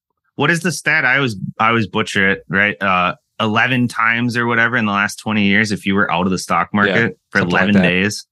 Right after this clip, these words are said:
Speaker 1: you'd lose, like, a hundred percent of the ret-, it's just, there's
Speaker 2: Yeah.
Speaker 1: no point. It, it's so draining. That Psychology of Money book, I mean, it talks about this. It's such an important part, and, like,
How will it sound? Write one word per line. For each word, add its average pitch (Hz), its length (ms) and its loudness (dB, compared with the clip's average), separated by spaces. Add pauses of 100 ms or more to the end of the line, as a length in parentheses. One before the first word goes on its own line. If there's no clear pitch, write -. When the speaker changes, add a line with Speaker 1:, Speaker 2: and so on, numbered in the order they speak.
(360)
Speaker 1:
you'd 98 160 0
lose, 95 300 2
like, 113 160 0
a 95 60 2
hundred 95 280 0
percent 98 300 0
of 98 60 4
the 92 60 4
ret-, 87 220 0
it's 120 180 0
just, 156 260 0 (560)
there's 139 160 4
Speaker 2:
Yeah. 170 60 4
Speaker 1:
no 185 100 0
point. 110 440 -2
It, 104 200 -2
it's 113 180 -2
so 139 240 0
draining. 98 480 0
That 123 260 0
Psychology 143 460 -2
of 101 80 0
Money 113 240 2
book, 90 280 0 (680)
I - 60 2
mean, 110 60 4
it 95 40 -2
talks 127 300 0
about 87 260 -2
this. 90 180 -2
It's 95 160 -4
such - 200 -2
an 113 80 4
important 90 420 2
part, 87 380 2
and, 82 320 2 (600)
like, - 180 -8